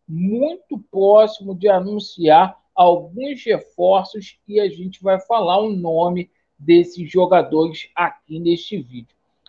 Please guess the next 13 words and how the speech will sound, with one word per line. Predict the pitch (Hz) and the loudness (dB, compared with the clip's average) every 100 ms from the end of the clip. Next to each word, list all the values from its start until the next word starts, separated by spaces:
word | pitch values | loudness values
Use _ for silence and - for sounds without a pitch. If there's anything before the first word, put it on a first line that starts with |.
| _ | _
Nos | 359 302 | -2 2
acompanhe | 277 277 220 - 220 214 | 4 2 0 0 0 2
até | 190 - 208 | -2 2 2
o | 214 | 2
final, | 202 185 170 190 202 190 | 0 -10 -2 2 4 2
você | 175 - 208 | -2 -4 -4
que | - | -2
tá | 185 | -4
chegando | 180 - 156 175 180 | -2 -8 -2 0 0
aqui | 143 180 | -6 -12
pela | - 170 170 | -4 2 2
primeira | 165 147 156 175 160 | 0 -12 -2 0 0
vez | 139 139 170 185 156 - | 0 0 4 4 2 -10